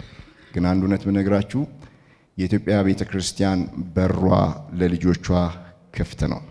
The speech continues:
ስለዚህ፣ ስለዚህ በሩን እንዳትዘጉት። ኦልሬዲ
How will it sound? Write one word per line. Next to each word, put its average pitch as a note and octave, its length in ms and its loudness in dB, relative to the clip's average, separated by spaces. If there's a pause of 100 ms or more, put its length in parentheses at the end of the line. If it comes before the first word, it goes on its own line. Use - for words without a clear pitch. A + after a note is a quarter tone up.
(960)
ስለዚህ፣ G#2 640 6 (4000)
ስለዚህ A2 520 4 (500)
በሩን A#2+ 480 6 (460)
እንዳትዘጉት። F#2 760 0 (1200)
ኦልሬዲ F#2 400 4